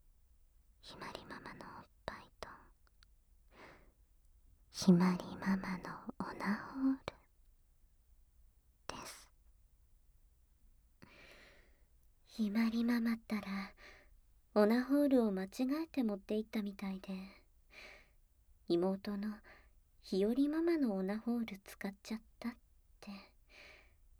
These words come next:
大変申し訳ありませんでした。お客様がいらっしゃるって聞いて、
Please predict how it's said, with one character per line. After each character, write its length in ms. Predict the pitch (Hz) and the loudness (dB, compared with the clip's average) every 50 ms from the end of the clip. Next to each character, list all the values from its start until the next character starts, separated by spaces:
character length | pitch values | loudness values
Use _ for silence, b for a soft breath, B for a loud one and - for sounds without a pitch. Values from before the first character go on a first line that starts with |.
| _ _ _ - | _ _ _ -2
大 200 | - 196 196 202 | 0 2 2 2
変 240 | 196 208 226 220 220 | 2 2 2 2 2
申 100 | 233 240 240 | 0 -2 -2
し 120 | - - 254 | -2 -2 -2
訳 240 | 254 - - 262 254 | -2 -2 -2 -2 0
あ 40 | |
り 120 | 262 262 262 | 2 2 4
ま 140 | 262 269 269 | 4 4 4
せ 180 | - 285 285 | 2 2 2
ん 40 | 285 | 4
で 120 | 269 269 | 4 2
し 120 | 269 - - | 0 -2 -4
た。 120 | - 233 226 226 226 - - - - - _ - - - _ _ - - - - - - - - B B B B B B - - - - - - - - | -4 -4 -2 -2 -4 -8 -16 -20 -20 -20 _ -20 -20 -20 _ _ -20 -20 -20 -20 -20 -20 -20 -20 B B B B B B -20 -20 -20 -20 -20 -6 0 2
お 100 | 196 196 | 2 2
客 240 | 196 214 208 202 - | 2 -2 -6 -6 -6
様 340 | - - 240 233 233 240 | -6 -4 -2 -2 -2 -2
が 140 | 226 214 202 | -2 -4 -4
い 140 | 185 175 180 | -6 -8 -8
ら 100 | 202 208 | -8 -8
っ 20 | |
し 200 | 214 - - 247 | -8 -8 -8 -8
ゃ 40 | 247 | -6
る 100 | 240 240 | -6 -8
っ 60 | 240 | -10
て 180 | - - - 226 | -10 -10 -12 -12
聞 260 | 220 - - 190 185 | -10 -8 -6 -6 -6
い 40 | 185 | -6
て、 140 | - - | -8 -10